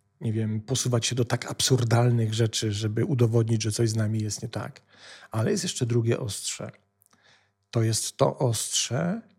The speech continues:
dzięki któremu my możemy zwrócić uwagę na to, że w tym związku być może mamy do czynienia z manipulacją.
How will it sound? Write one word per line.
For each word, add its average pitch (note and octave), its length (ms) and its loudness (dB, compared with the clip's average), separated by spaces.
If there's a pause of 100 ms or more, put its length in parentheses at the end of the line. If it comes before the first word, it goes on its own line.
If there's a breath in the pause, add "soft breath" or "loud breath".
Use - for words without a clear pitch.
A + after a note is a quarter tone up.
dzięki A#2+ 340 -2
któremu B2 420 2
my B2 120 4
możemy A#2 380 2
zwrócić B2+ 540 0
uwagę B2 520 0
na G#2 180 -2
to, A2 200 -8
że A2 140 -4
w - 80 -8
tym A#2 200 0
związku A2+ 920 0 (180)
być A#2+ 200 -2
może A#2+ 240 2
mamy A2+ 260 2
do A2+ 100 0
czynienia A2 400 0
z G2+ 80 -4
manipulacją. G#2+ 800 -4